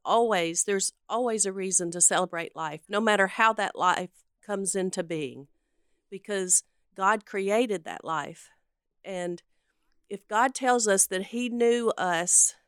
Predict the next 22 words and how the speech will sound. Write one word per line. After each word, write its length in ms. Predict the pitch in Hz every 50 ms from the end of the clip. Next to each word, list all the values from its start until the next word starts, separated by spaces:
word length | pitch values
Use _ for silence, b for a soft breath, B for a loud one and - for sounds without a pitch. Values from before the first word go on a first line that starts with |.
| _ _ _ _ _ _ _ _ _ _ _
while 200 | - 208 208 208
we 140 | 208 214 208
were 120 | 190 175 180
still 320 | - - - 254 269 262
in 100 | 240 226
our 120 | 202 196
mother's 440 | 196 196 202 214 208 196 185 175 -
womb, 540 | 196 196 202 202 196 180 165 156 151 151 160 _ _ _ _ _ _ _ _ _ _ _ _ _ _ _ _ _ _ _ -
then 240 | 214 202 202 202 196
we're 160 | 208 226 233
more 320 | 240 226 220 220 226 226
than 160 | 214 202 202 202
just 240 | 190 196 - -
a 60 | 185 180
glob 320 | 190 185 190 190 185 180
of 160 | 165 160 _
tissue. 580 | - - 202 196 - - - 170 160 147 - 165 - _ _ _ _ _ _ _ _ _ _ _ _ _ _ _ _ _ _ _ _ _ _ _ _ _ -
Um, 440 | - 180 170 165 160 156 156 160 _ _ _ _ _ _ _ _ -
we're 160 | 214 220 233
a 100 | 220 190
life 560 | 185 180 190 214 226 254 285 - - - - - _ _
already. 600 | - 185 180 175 185 196 214 202 160 - - _